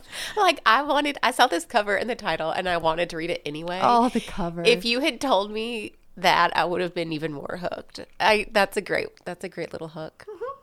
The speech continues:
Speaker 1: A ten out of ten, Rach, on your
Speaker 2: Thanks.
Speaker 1: A plus.
Speaker 2: Mm-mm. Um, I also started giving them spice
Speaker 1: Yeah.
Speaker 2: levels. What would you have given the book we read last week?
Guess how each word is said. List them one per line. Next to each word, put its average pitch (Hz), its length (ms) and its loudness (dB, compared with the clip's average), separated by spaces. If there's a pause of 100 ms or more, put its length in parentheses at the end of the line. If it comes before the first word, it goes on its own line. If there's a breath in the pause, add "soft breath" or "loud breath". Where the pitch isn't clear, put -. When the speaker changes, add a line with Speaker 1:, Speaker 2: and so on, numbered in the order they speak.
(140)
Speaker 1:
A - 80 -6
ten 254 260 -4
out 233 140 4
of 190 80 -2
ten, 143 240 -4
Rach, - 400 -8 (100)
on 160 160 -4
your 151 320 -4
Speaker 2:
Thanks. - 340 -8 (260)
Speaker 1:
A 214 240 2
plus. - 460 -4 (240)
Speaker 2:
Mm-mm. 254 560 -4 (720 loud breath)
Um, 202 640 4 (880)
I 262 120 6
also 349 240 4
started 480 360 0
giving 233 240 2
them 214 140 2
spice - 580 -6 (380)
Speaker 1:
Yeah. 180 220 -4
Speaker 2:
levels. 294 640 0
What 277 140 0
would - 180 2
you 508 100 6
have - 80 -10
given 220 220 0
the 196 40 0
book 180 240 -4
we 180 100 -4
read 170 180 -4
last - 280 -8
week? - 240 -10